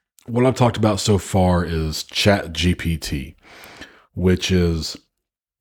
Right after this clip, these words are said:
a language and writing artificial intelligence, um, by Open A I.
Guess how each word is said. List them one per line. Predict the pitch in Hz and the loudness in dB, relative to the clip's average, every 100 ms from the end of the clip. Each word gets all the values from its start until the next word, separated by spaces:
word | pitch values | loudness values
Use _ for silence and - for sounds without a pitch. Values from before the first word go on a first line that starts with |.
| _ - - | _ -16 -4
a | 90 87 | 0 0
language | 85 101 101 104 98 - | 2 4 4 4 2 0
and | 95 85 | -2 2
writing | 90 92 90 87 85 80 - - - - | 4 4 4 2 0 -4 -10 -20 -20 -2
artificial | 104 101 95 98 95 95 90 | 4 4 4 2 2 2 4
intelligence, | 85 - 95 95 82 90 90 - - _ - - - - | 2 4 4 4 4 2 2 -4 -12 _ -20 -20 -20 -8
um, | 92 87 85 82 80 | -2 -2 -2 -2 -4
by | 87 87 87 - | 0 2 4 2
Open | 98 95 90 92 90 | 2 2 2 0 0
A | 87 85 | 0 -2
I. | 67 73 57 - | -2 -6 -8 -12